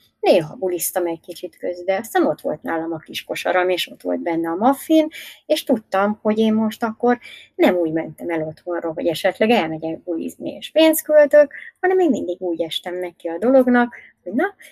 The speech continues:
akkor most összekötjük a kellemest a hasznossal. És most is ezt kell csinálni ebben a helyzetben, valószínűleg nem fogok elmenni muffint árulni szórakozó helyekre, hanem teljesen más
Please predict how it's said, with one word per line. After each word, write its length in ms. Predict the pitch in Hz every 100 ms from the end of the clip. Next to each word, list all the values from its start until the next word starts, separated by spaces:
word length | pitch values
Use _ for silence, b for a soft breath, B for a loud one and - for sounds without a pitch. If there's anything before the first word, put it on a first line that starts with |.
| B
akkor 280 | 294 - 285
most 280 | 269 247 -
összekötjük 680 | - 175 - 170 - 170
a 120 | 156 -
kellemest 600 | 277 302 285 269 254 254
a 80 | 233
hasznossal. 760 | 151 - - - - - - -
És 340 | 226 226 - _
most 240 | 185 160 -
is 140 | -
ezt 200 | - -
kell 160 | 175 165
csinálni 440 | - 180 175 180
ebben 220 | 175 175
a 100 | 170
helyzetben, 680 | 190 202 220 262 - 311 294
valószínűleg 500 | 165 170 - 175 175
nem 80 | 165
fogok 240 | 175 -
elmenni 440 | 180 170 165 165 165 B B -
muffint 460 | 185 - 165 160
árulni 400 | 175 175 165 165
szórakozó 560 | - 196 208 - 190 185
helyekre, 460 | 196 185 175 - 175 B B B -
hanem 320 | 175 175 170 175 - - _
teljesen 340 | 180 165 180 170
más 560 | 165 165 156 151 -